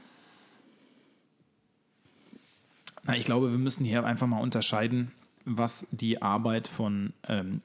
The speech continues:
Kranken- oder auch Altenpflegern angeht und die Arbeit, äh, von Lehrerinnen und Lehrern.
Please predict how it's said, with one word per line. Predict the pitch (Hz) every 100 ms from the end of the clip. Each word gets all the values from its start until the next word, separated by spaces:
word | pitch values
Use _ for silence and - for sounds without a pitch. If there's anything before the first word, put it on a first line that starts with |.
| -
Kranken- | - 110 - 120
oder | 110
auch | 104 98
Altenpflegern | - 101 117 - 107 107 104
angeht | 113 107 104 98
und | - 98
die | 113
Arbeit, | - 98 98 98 -
äh, | - 95 85 87
von | - 95
Lehrerinnen | 95 107 98 101 101
und | 95
Lehrern. | 98 95 -